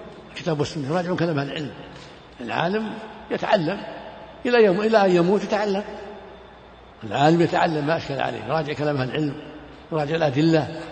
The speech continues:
حتى يدرس على بصيرة، حتى يدعو إلى الله على بصيرة. فالإنسان في حاجة إلى العلم إلى أن يموت، ولو كان من الصحابة، كل محتاج إلى، إلى، إلى طلب العلم، يتفقه، يتعلم،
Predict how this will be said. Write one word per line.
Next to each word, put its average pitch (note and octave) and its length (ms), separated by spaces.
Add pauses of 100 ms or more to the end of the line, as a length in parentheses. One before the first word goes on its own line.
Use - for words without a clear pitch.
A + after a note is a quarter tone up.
(220)
حتى E3+ 260
يدرس D3+ 500
على D3 160
بصيرة، C#3 460 (600)
حتى D3 220
يدعو E3 200
إلى D#3+ 100
الله D#3 200
على D3+ 140
بصيرة. D#3+ 400 (880)
فالإنسان G#3+ 600 (720)
في G3 180
حاجة G#3+ 380
إلى G#3 60
العلم A3 280
إلى G#3 280
أن D#3+ 80
يموت، C#3 280 (720)
ولو A3 180
كان E3 380 (800)
من D#3 100
الصحابة، C3+ 520 (1000)
كل A#3 120
محتاج D3+ 380
إلى، B2+ 280
إلى، A#2+ 140 (200)
إلى A2+ 260
طلب A#2+ 200
العلم، B2+ 340
يتفقه، A2 480 (460)
يتعلم، D#3 520